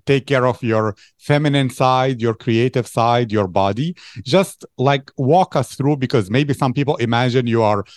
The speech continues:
working nonstop like a workaholic. Maybe you are, but, or maybe it's the opposite, that you have a balance, and then it can help other women who maybe think, "How should I structure my day?" Maybe you can be an inspiration for that.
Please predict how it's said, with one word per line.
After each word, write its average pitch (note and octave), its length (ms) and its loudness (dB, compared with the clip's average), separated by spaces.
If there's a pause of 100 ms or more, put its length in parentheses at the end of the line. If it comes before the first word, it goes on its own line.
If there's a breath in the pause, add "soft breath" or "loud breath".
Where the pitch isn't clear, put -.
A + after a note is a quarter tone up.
(160 loud breath)
working B2+ 360 0
nonstop B2+ 580 0
like A#2 200 -2
a A#2 40 0
workaholic. A2+ 640 0
Maybe A2 240 0
you G2 140 2
are, A#2 340 2 (220)
but, A#2+ 340 0
or C3+ 240 2
maybe C3 380 0
it's B2+ 140 -2
the B2+ 100 -2
opposite, B2+ 580 -2
that A2 240 0 (300 loud breath)
you B2 260 2
have A#2+ 220 0
a A#2 80 2
balance, B2 600 0
and A2 240 0
then A#2+ 320 0
it A2+ 140 -4
can B2 160 0
help D3+ 380 -2
other B2 200 2
women A#2 380 2
who A#2+ 160 2
maybe A#2 320 -2
think, A#2+ 380 -2 (300 loud breath)
"How C#3+ 260 2
should C3 240 0
I A#2 80 4
structure C3+ 500 -2
my B2 160 0
day?" B2 240 0
Maybe A#2 240 -2
you A2+ 140 -2
can A2 160 -2
be A2 100 0
an A2+ 140 -2
inspiration G#2+ 640 -2
for F#2 160 -2
that. E2+ 200 -4